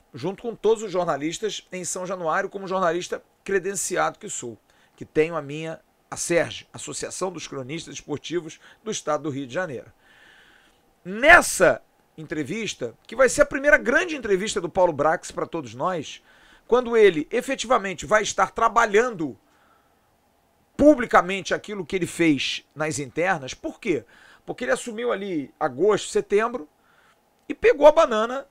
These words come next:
da Série B. Tinha que ajudar a subir com recursos parcos. Porque efetivamente ele não podia contratar ninguém, janela fechada, não podia fazer grandes mudanças, mudou apenas o treinador,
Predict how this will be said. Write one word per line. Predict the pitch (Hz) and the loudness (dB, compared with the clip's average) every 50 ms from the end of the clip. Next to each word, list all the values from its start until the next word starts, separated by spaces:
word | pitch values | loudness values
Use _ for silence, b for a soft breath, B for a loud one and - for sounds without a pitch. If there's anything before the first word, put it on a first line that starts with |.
| _ _ | _ _
da | 220 - | -6 -4
Série | - - 240 233 294 | 0 0 0 0 0
B. | 311 247 226 226 | -2 -2 -2 -2
Tinha | 220 - 226 226 - | -2 -2 -4 -4 -2
que | - | -2
ajudar | 240 208 254 240 226 233 240 | -2 -2 -2 0 2 2 2
a | |
subir | 233 - 320 277 247 254 277 320 320 b b b b b b b b b _ | 0 -2 -6 -6 -4 -4 -4 -4 -6 b b b b b b b b b _
com | - 254 277 294 | -6 -6 -4 -4
recursos | 233 277 - - _ - 302 302 262 - - 349 294 - - - - _ _ | -4 -6 -8 -8 _ -6 -4 -4 -4 -6 -6 -6 -8 -8 -10 -10 -14 _ _
parcos. | _ 285 - - - - - - 135 - - - - - - _ b b b b b b b b b b b b _ _ _ _ | _ 4 4 4 2 0 -10 -16 -16 -14 -14 -16 -18 -18 -20 _ b b b b b b b b b b b b _ _ _ _
Porque | - 175 160 - - - 185 180 160 - | -6 -6 -6 -6 -6 -6 -6 -6 -4 0
efetivamente | - 190 - - 180 - 175 165 170 156 165 208 254 262 - 240 | 0 0 2 2 -4 -4 -2 -2 -2 -2 -2 -4 -6 -6 -6 -8
ele | 208 | -8
não | 196 180 | -8 -4
podia | 175 180 190 180 | -2 0 0 0
contratar | - 180 160 160 170 147 185 180 | -2 -2 -4 -4 -4 -2 -2 -4
ninguém, | 196 214 208 202 240 277 330 302 | -4 -6 -8 -6 -6 -6 -4 -4
janela | 214 214 185 185 180 175 175 | -6 -6 -4 -2 -2 -2 -2
fechada, | - - - 190 - - 254 262 285 285 277 285 302 - B B B B B B B - | -4 -4 -6 -4 0 2 4 4 4 4 2 -2 -8 -8 B B B B B B B -16
não | 196 | -14
podia | 165 - 190 147 160 202 190 175 151 139 - - _ | -10 -10 -8 -6 -2 4 4 4 4 4 -2 -8 _
fazer | - 185 180 156 165 190 | -6 -6 -4 -2 -2 -2
grandes | 147 175 175 175 160 151 | -2 -2 -4 -4 -8 -8
mudanças, | 180 208 180 170 226 240 254 262 - - 269 - - _ | -10 -6 -4 -4 -4 -2 -4 -6 -8 -10 -12 -16 -16 _
mudou | - 254 196 214 214 | -12 -6 -2 0 0
apenas | 214 - 202 196 190 175 | 0 -2 -4 -6 -4 -4
o | 190 | -6
treinador, | 185 - 190 196 202 220 202 185 202 226 262 277 | -6 -4 -4 0 0 0 0 2 2 2 0 -2